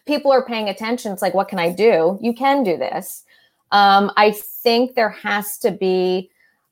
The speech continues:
a, a lot of energy, more energy spent on making the game of golf attainable for people on several levels. First of all, skill, like, it can't be so hard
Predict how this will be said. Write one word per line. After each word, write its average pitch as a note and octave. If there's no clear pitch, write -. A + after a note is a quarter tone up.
a, -
a A3
lot G#3+
of G#3+
energy, F#3+
more F#3+
energy F#3
spent F3+
on F#3
making G3
the F#3
game F#3
of F3+
golf E3
attainable G3+
for E3+
people -
on F#3+
several F3+
levels. -
First B3+
of B3
all, G3+
skill, E3+
like, E3+
it -
can't -
be G#3
so -
hard -